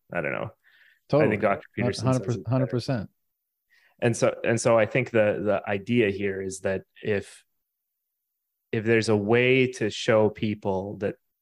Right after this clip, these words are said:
Speaker 1: there's meaning here, it doesn't have to be the meaning.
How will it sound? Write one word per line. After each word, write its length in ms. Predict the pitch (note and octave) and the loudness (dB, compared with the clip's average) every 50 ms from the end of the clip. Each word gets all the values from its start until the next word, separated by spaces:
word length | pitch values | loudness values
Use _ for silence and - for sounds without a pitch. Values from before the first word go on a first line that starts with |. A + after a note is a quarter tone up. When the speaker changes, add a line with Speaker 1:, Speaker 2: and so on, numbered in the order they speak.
| _ _ | _ _
Speaker 1:
there's 560 | A2 G#2 A2 G#2+ G#2 G2+ G2+ G2+ - - - | -2 0 2 4 4 2 2 0 -4 -8 -8
meaning 480 | A2+ A2 A2 A2 A2+ A2 A2 G#2+ G2+ G2 | -8 -4 -2 -2 -2 -2 -2 -2 -4 -6
here, 540 | F2 F2+ - - - - A#1+ - - - _ _ - - - | -8 -10 -12 -12 -10 -10 -10 -10 -12 -16 _ _ -20 -14 -10
it 60 | - | 0
doesn't 280 | G3 C3+ D3+ D#3 C#3+ - | 0 0 0 0 -4 -6
have 380 | A2+ G2 G#2+ A2 A2+ A2 - - | -6 -4 -2 0 0 -2 -2 -6
to 80 | G#2+ | -6
be 400 | F#2 G#2+ G#2 G#2 G2+ G2 - - - | -4 -4 -2 -2 -2 -4 -6 -6 -6
the 80 | A2+ | -6
meaning. 800 | A2 G#2 G#2 G#2+ A2 A2 A2 A2 A2 G#2+ G#2+ G#2 G2+ G2 G2 | -4 -4 -4 -4 -2 -2 0 0 0 -2 -2 -4 -6 -8 -10